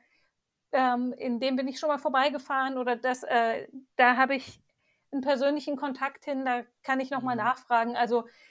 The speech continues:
Speaker 1: so diese Kleinigkeiten on top, die eben eine Buchungsmaschine, so
Speaker 2: Ja.
Speaker 1: intelligent sie auch sein mag, ähm,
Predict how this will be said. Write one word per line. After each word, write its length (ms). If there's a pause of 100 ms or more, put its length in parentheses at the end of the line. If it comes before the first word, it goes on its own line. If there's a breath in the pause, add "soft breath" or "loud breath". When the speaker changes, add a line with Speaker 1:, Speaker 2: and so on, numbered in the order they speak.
(160 loud breath)
Speaker 1:
so 160
diese 480 (760)
Kleinigkeiten 1000
on 220
top, 360
die 160
eben 400
eine 160
Buchungsmaschine, 1900 (240 soft breath)
so 140
Speaker 2:
Ja. 80
Speaker 1:
intelligent 580
sie 120
auch 120
sein 340
mag, 460
ähm, 480